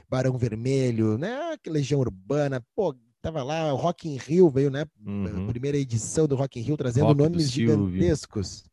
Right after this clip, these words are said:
Speaker 1: trazendo nome, assim, de, de todos, todos, né, e o rock do Silvio Santos, que era outro, que também tava sempre em evidência. Então, o rock era, era, era um trend topic antes do Twitter acontecer. E rolou,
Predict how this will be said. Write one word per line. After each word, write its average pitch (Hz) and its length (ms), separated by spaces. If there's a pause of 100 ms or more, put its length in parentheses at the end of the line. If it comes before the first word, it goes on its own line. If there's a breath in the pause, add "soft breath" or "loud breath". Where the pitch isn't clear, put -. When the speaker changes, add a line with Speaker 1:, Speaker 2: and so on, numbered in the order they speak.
(480 soft breath)
Speaker 1:
trazendo 165 480 (460)
nome, 254 360 (120)
assim, 262 240
de, 285 120
de - 200
todos, - 420 (220)
todos, - 520
né, 170 460
e 202 140
o 226 40
rock 165 320
do 202 120
Silvio 214 260
Santos, 202 320
que - 80
era 381 140
outro, 185 320
que - 100
também 160 200
tava 185 160
sempre 175 300
em 190 40
evidência. 185 420
Então, 285 80
o 262 120
rock 151 540 (200)
era, 208 540 (180)
era, 190 200 (380)
era 185 120
um 208 100 (100)
trend 190 280
topic - 320 (460 soft breath)
antes 147 280
do 156 100
Twitter 147 440
acontecer. 143 680 (680 soft breath)
E 285 120
rolou, 180 640